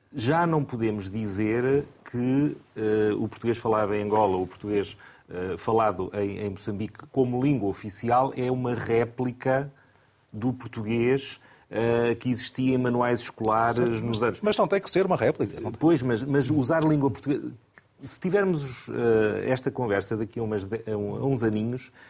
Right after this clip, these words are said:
Speaker 1: provavelmente já estamos a dizer com muita mais propriedade o português de Angola e o português de Moçambique, porque nessa altura já estarão bem mais descritos do, do que estão agora.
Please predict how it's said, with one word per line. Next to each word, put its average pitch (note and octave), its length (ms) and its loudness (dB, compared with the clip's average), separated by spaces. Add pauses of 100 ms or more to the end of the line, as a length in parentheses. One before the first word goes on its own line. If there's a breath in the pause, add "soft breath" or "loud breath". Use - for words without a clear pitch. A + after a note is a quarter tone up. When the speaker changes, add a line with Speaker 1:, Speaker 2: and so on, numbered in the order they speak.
Speaker 1:
provavelmente B2 680 2
já B2+ 100 2
estamos A#2+ 340 -2
a A#2 100 0
dizer G#2+ 420 0
com - 120 -4
muita A#2 300 -4
mais G#2 240 -2
propriedade G#2 760 -2 (340 loud breath)
o G#2+ 80 -8
português A2 460 0
de G#2+ 60 -2
Angola A2+ 440 2
e A#2 40 2
o A2 40 0
português A2 380 -4
de A2 60 -4
Moçambique, F#2 520 -6 (180 soft breath)
porque - 140 -10
nessa A#2+ 180 -2
altura A#2 240 0
já A#2+ 140 -2
estarão A2 480 -4
bem C3 240 0
mais B2 300 -4
descritos - 760 -8 (300 loud breath)
do, A2 140 -8
do G#2+ 200 -8
que - 80 -10
estão G#2+ 240 -2
agora. C#2 320 -6